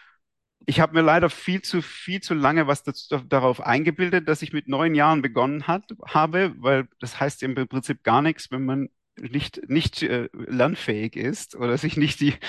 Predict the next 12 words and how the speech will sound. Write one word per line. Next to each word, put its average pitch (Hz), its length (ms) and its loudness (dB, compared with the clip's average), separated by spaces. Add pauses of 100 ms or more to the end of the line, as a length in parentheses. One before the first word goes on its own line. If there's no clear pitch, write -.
<laughs> - 200 -10
richtigen, 139 580 2 (480)
äh, 120 320 2
Lehrer 135 580 4
oder, 120 340 -4
oder 123 220 -2
Bücher 147 440 0
oder 127 160 -2
sowas, 127 640 -2
äh, 107 180 -8
zulegt. 139 580 -4 (400)
Und 123 520 -4